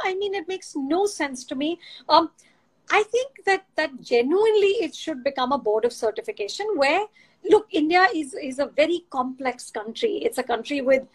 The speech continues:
too many, uh, variations of, on the education, on the literacy levels, on, on, and, you know,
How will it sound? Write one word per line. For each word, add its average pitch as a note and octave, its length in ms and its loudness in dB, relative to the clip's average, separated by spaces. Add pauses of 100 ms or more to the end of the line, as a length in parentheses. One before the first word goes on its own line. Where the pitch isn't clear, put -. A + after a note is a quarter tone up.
(580)
too F4+ 300 10
many, D#4+ 560 4
uh, G#3 260 2 (580)
variations B3+ 760 4
of, A#3+ 260 -4 (760)
on B3+ 180 2
the B3+ 140 6
education, A#3+ 600 0 (120)
on B3 160 2
the C4+ 80 2
literacy C4+ 520 -6
levels, G#3+ 400 2
on, C4 220 -2 (260)
on, E4 240 2
and, F4+ 160 2
you G4+ 80 2
know, F4+ 220 -2